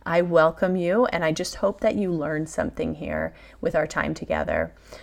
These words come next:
So as we jump in, the concept of rejection is on my mind today because I had to help a client yesterday with some issues that she had around rejection. As I was listening to her describe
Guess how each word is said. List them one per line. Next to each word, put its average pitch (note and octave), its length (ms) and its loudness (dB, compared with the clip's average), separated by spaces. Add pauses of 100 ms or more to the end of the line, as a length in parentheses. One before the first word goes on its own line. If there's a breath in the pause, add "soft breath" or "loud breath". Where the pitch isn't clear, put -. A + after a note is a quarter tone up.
(140 loud breath)
So F3+ 380 8
as G3+ 280 6
we B3 100 6
jump G#3 320 6
in, D#3+ 440 4 (340 soft breath)
the E3+ 320 4
concept A3+ 560 0
of E3+ 220 0
rejection D3 760 2
is - 220 -2
on F3 200 2
my F#3+ 140 4
mind C#3+ 340 4
today C#3+ 300 6
because D3 380 0
I D#3 80 6
had G#3 240 0
to C4 80 4
help A#3 200 2
a G#3+ 80 2
client D#3+ 760 2 (480 soft breath)
yesterday D#3+ 960 8
with E3 440 6 (100)
some E3+ 440 6
issues E3 440 2
that - 180 4
she D#3+ 240 2
had C#3 320 4
around C3 380 2
rejection. D2+ 720 -2 (1080 soft breath)
As F#3 180 0
I G3+ 100 8
was G3+ 180 2
listening A#3 720 2
to F#3+ 240 0
her F3 220 4
describe E3 920 4